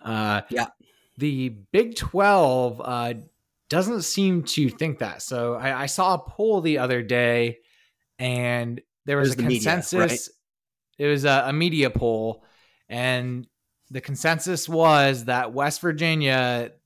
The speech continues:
Speaker 1: they predicted, would finish last in the Big twelve. And this is with additions of, you know, four new teams. So they now have,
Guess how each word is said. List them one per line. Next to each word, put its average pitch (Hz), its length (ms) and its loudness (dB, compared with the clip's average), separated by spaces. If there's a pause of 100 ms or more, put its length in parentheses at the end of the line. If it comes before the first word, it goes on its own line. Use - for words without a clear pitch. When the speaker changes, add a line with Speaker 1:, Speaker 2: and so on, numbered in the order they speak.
Speaker 1:
they 135 180 -2
predicted, 143 560 -2
would 120 200 -6
finish 131 400 -6
last 120 920 -2 (160)
in 127 160 -6
the 120 80 -6
Big 113 240 -2
twelve. 104 540 -6
And 120 180 -10
this 147 160 -6
is 160 140 -6
with 151 320 2 (540)
additions 131 760 -4 (100)
of, 120 440 0 (220)
you 127 60 -10
know, 113 140 -4
four 170 280 2
new 156 160 2
teams. 135 540 -2
So 127 160 -2
they 120 380 -2
now 123 260 -2
have, 117 400 -2